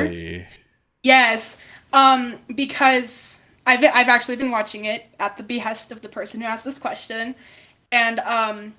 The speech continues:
Speaker 2: every single time they're, like, in the thick of it,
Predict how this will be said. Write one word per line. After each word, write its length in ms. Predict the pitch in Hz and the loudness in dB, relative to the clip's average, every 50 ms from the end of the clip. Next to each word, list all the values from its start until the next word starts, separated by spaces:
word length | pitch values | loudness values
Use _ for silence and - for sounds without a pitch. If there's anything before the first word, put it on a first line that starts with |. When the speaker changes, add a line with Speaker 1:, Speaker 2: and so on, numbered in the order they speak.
| _ _ - | _ _ 2
Speaker 2:
every 260 | 254 254 254 294 311 | 4 4 4 4 2
single 260 | 302 339 330 311 339 - | 2 0 -2 -2 -2 -2
time 340 | - 294 339 330 320 285 - | 2 4 4 4 4 2 0
they're, 140 | 233 233 226 | -2 -4 -4
like, 200 | 233 233 226 - - | -4 -6 -6 -6 -8
in 220 | 233 233 247 247 | -8 -6 -4 -4
the 80 | 254 254 | -4 -4
thick 320 | 254 - - 294 294 294 277 | -2 2 2 2 2 0 -4
of 120 | 220 208 | -8 -4
it, 300 | 220 208 - 196 - - | -2 -2 -2 -2 -4 -8